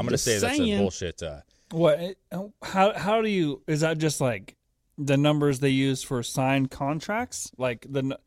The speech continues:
Speaker 3: like, how
Speaker 1: All
Speaker 3: much he's
Speaker 1: this,
Speaker 3: got for, per
Speaker 1: all this
Speaker 3: contract, or,
Speaker 1: contracts.
Speaker 3: like, after taxes and everything?
Speaker 2: See, that's what I don't know. I don't know where this
Speaker 3: Like,
Speaker 2: number came from.
Speaker 3: like,
Speaker 2: And
Speaker 3: what are you adding up to get to that number?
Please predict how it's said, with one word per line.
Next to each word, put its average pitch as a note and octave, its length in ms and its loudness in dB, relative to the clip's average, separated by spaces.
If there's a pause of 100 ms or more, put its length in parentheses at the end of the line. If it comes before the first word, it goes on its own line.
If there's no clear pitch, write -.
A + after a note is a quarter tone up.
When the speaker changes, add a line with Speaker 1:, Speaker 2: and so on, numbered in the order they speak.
(220)
Speaker 3:
like, C3 220 -4
how C3+ 160 2
Speaker 1:
All D3 220 10
Speaker 3:
much D3 80 6
he's C#3 140 6
Speaker 1:
this, - 0 -
Speaker 3:
got C#3 200 2
for, C#3 160 -4
per - 100 -12
Speaker 1:
all B2 180 4
this E3 80 2
Speaker 3:
contract, G#3+ 340 0
or, - 40 -4
Speaker 1:
contracts. D3+ 160 0
Speaker 3:
like, C3 200 2
after C#3 280 -6
taxes A#2+ 460 -10
and A2 100 -10
everything? G2+ 280 -16
Speaker 2:
See, A2+ 240 0
that's A#2+ 240 0
what B2 100 2
I A2 80 0
don't G#2+ 160 2
know. A2+ 260 0
I F2+ 120 -2
don't G#2+ 160 0
know G#2 180 2
where G2 220 2
this G#2 140 0
Speaker 3:
Like, D3 100 4
Speaker 2:
number G2 200 0
came G#2+ 240 0
from. B2 140 -4
Speaker 3:
like, C3+ 140 2
Speaker 2:
And B2+ 160 0
Speaker 3:
what A3+ 200 6
are F#3 120 0
you F3 200 0
adding D3+ 300 0
up C#3 200 -2
to C3+ 100 -12
get B2+ 200 -4
to C#3 80 -14
that G#2+ 200 -8
number? G#2+ 320 -16